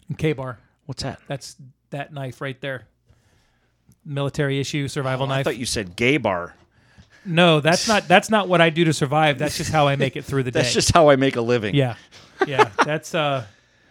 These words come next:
Speaker 1: that allows me to buy the K-bar.
Speaker 2: Nice,
Speaker 1: No, no, no.
Speaker 2: ni-, nice job.
Speaker 1: K-bar is a, the, that's what the, it's a Marine fighting knife.
Speaker 2: Does
Speaker 1: Uh,
Speaker 2: it have
Speaker 1: it's
Speaker 2: the reverse hook on it?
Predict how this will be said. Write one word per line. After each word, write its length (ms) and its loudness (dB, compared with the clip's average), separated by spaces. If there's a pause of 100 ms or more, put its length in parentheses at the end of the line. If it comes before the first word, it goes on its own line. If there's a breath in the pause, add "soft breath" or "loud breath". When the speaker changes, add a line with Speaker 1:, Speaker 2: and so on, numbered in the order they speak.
(140 soft breath)
Speaker 1:
that 160 6
allows 260 6
me 120 2
to 60 2
buy 280 6
the 80 -2
K-bar. 600 -6
Speaker 2:
Nice, 280 -2
Speaker 1:
No, 140 -2
no, 80 -10
no. 180 -2
Speaker 2:
ni-, 60 -16
nice 200 -4
job. 300 -6
Speaker 1:
K-bar 400 6
is 120 -2
a, 380 0
the, 640 -6
that's 180 -2
what 200 0
the, 240 0 (100)
it's 160 -4
a 20 2
Marine 280 -2
fighting 280 0
knife. 360 -4 (280)
Speaker 2:
Does 180 -2
Speaker 1:
Uh, 20 0
Speaker 2:
it 60 -4
have 100 2
Speaker 1:
it's 100 -4
Speaker 2:
the 60 0
reverse 400 -2 (500)
hook 320 -4
on 200 -2
it? 100 -8